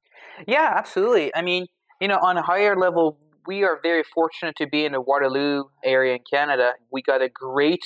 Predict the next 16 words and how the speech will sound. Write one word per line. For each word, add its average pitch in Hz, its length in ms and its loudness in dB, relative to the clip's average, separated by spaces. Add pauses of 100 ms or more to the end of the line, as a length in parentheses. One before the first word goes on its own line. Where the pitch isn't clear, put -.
(120)
community 139 640 -6
of 123 200 -4
supporting 143 720 -4 (720)
startups. 143 720 -2 (220)
There's 127 160 0
Velocity, 135 800 0
there's 131 140 -8
Communitech, 135 640 -4 (180)
there 123 540 2
is 123 260 -18
University 135 560 -8
of 127 140 0
Waterloo 131 420 0
itself. 131 560 0 (560)
So 143 520 0 (140)
Velocity, 147 840 -2